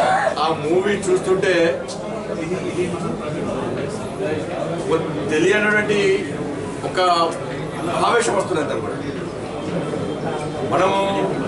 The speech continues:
మల్లి దర్శ జరిగిన తెలంగాణ ఉద్యమ సందర్భంగా అనేక మంది ప్రాణత్యాగం చేశారు. వాళ్ళ ప్రాణత్యాగాలు గుర్తొస్తున్నాయి. రజాకర్ల కాలంలో, నిజాం కాలంలో ఆ రోజు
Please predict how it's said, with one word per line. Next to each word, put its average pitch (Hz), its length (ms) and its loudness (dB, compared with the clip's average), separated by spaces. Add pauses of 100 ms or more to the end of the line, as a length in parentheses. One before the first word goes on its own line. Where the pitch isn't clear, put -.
(320)
మల్లి - 300 4
దర్శ 202 160 4 (120)
జరిగిన - 240 2 (140)
తెలంగాణ 185 380 4 (160)
ఉద్యమ 185 260 4 (100)
సందర్భంగా 180 520 2
అనేక 180 300 4
మంది 185 220 2
ప్రాణత్యాగం 180 540 4
చేశారు. 117 320 -2 (1400)
వాళ్ళ 180 160 4 (120)
ప్రాణత్యాగాలు 190 560 2
గుర్తొస్తున్నాయి. 190 540 2 (1800)
రజాకర్ల 202 640 2 (120)
కాలంలో, 190 360 4 (200)
నిజాం 202 300 4 (120)
కాలంలో 190 400 2 (440)
ఆ - 20 4 (140)
రోజు 208 240 4